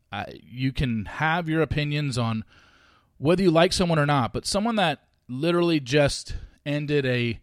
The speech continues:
a, a wedding that people had flown to another country for, I, I think that that's, that's a lot to, that's a lot of burden. And I, you know, I'm sure that, um,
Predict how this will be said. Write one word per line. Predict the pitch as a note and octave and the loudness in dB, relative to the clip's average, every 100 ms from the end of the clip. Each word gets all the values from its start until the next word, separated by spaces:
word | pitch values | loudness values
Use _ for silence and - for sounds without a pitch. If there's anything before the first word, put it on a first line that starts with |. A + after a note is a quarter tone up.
| _ _ _ _ _ _ _ _ _ _ _ | _ _ _ _ _ _ _ _ _ _ _
a, | G#2+ A2+ | -8 -2
a | C3 | 0
wedding | B2+ D3+ D#3 D#3 C#3+ - - - | 6 6 6 2 -2 -6 -20 -10
that | C3 B2+ A#2+ A#2 _ _ _ | -2 0 0 -2 _ _ _
people | - E3 D3+ | 4 4 2
had | C#3 | 2
flown | - D#3 D3+ | 2 2 2
to | D3 | 2
another | C#3+ C#3+ B2 | 2 2 0
country | F3+ D#3 E3+ D#3 | 0 0 -2 -4
for, | D#3+ D#3 E3 D#3+ - _ _ _ _ _ _ _ _ _ _ _ | -2 2 2 2 -6 _ _ _ _ _ _ _ _ _ _ _
I, | A#2 B2 | -6 -4
I | C#3 | -4
think | C3 F3+ F3+ D#3 | -2 0 0 0
that | E3 | 0
that's, | E3 D3+ C#3+ - - - - - | 2 0 0 -4 -6 -8 -14 -12
that's | D3 D#3 A#3 | -2 2 2
a | |
lot | F#3+ G3 G3 - | 4 2 2 0
to, | F3 D3 A2 | 2 2 0
that's | C#3+ - | -6 -6
a | |
lot | D#3 D#3+ | 0 2
of | C3+ | 4
burden. | C3+ A2 F2 - _ | 2 2 -2 -12 _
And | B2+ B2 B2 | -2 0 -2
I, | A#2+ A#2+ A#2+ | -4 -4 -2
you | B2 | 0
know, | A#2 A#2 | 0 -2
I'm | A#2+ A#2+ | -4 -4
sure | - - D#3 D3+ C#3 - _ _ _ _ _ _ _ _ _ - | -4 0 2 2 0 -8 _ _ _ _ _ _ _ _ _ -4
that, | C3+ B2 A#2+ - C3+ | 0 0 -2 -4 -4
um, | A#2+ A#2 A2 | -2 -2 -4